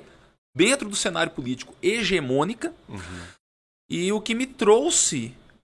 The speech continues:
Speaker 1: até Uberlândia foi o trabalho como assessor parlamentar do deputado federal Júnior Amaral,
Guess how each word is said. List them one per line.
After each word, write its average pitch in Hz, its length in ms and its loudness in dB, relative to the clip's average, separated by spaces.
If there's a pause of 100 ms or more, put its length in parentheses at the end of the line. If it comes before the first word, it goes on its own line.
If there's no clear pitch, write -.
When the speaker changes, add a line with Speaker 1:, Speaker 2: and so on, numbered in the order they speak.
(140)
Speaker 1:
até 151 360 2
Uberlândia 185 560 0
foi 196 580 0
o 165 80 -6
trabalho 160 640 0
como 208 340 -6
assessor 185 340 -4
parlamentar 151 540 0
do 180 80 -4
deputado 156 540 -2
federal 131 420 0
Júnior 160 220 -8
Amaral, 135 440 0